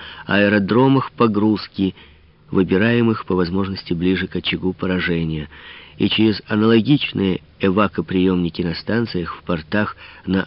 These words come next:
аэродромах выгрузки на территории больничной базы.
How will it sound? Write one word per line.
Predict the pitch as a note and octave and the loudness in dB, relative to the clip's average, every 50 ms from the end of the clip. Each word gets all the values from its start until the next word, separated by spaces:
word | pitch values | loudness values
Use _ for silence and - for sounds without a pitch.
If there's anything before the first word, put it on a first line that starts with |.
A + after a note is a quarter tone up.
| - - | -2 -2
аэродромах | G2+ G2 G2+ G2 G2 F#2+ A2 A#2 A2+ G#2 F#2 - - - - - - | 0 2 2 2 2 2 4 2 2 2 0 -2 -8 -16 -20 -12 -8
выгрузки | - E2+ E2+ A#2 C#3+ C3+ C3+ C#3 C#3 - - - - C3+ B2+ - - - - - - | -4 2 4 4 4 6 4 2 0 -2 -4 -2 -2 -2 -2 -2 -12 -20 -18 -4 -2
на | G2+ G2+ | 0 0
территории | F2+ - F#2+ F#2 E2+ - A#2 B2+ B2+ B2 A#2 | 2 2 2 0 2 2 0 2 2 2 2
больничной | G#2 F#2+ F2 D#2+ D#2+ E2 D#2+ - - - E2 D#2+ | 2 2 0 0 0 -2 -4 -4 -6 -6 -6 -6
базы. | C#2 D2+ D2 C#2 C2+ - - | -6 -6 -6 -6 -8 -10 -14